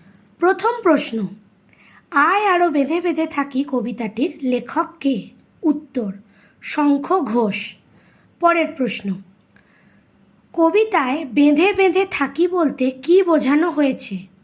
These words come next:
উত্তর, সংঘবদ্ধ বা একত্র হয়ে থাকা।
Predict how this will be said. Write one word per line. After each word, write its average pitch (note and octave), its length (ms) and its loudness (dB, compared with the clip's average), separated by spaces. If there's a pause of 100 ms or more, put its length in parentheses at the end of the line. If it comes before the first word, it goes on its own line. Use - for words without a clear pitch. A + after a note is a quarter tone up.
উত্তর, C#4+ 480 -2 (520)
সংঘবদ্ধ D#4 840 2 (240)
বা C#4 360 0
একত্র C4+ 600 -4
হয়ে D4+ 220 -2
থাকা। B3 420 -6